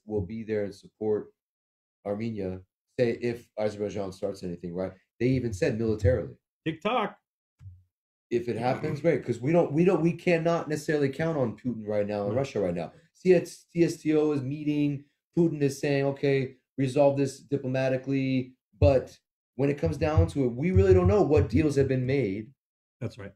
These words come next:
Speaker 1: What, I have a very reputable contact that's even said to me, someone we've had, uh,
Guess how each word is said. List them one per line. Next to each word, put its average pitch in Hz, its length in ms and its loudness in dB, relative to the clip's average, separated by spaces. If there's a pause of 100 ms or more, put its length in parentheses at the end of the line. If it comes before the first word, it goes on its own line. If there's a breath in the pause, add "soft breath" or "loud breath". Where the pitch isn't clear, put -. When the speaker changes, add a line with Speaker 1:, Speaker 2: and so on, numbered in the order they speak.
(140)
Speaker 1:
What, 165 520 2
I 135 200 0
have 170 180 4
a 147 80 -2
very 151 560 4
reputable 151 640 0
contact 143 680 -4
that's 120 220 -6
even 127 180 -6
said 147 280 -4
to 95 120 -10
me, 67 200 -12 (1300)
someone 113 220 -4
we've 123 80 -6
had, 135 200 0
uh, 127 80 0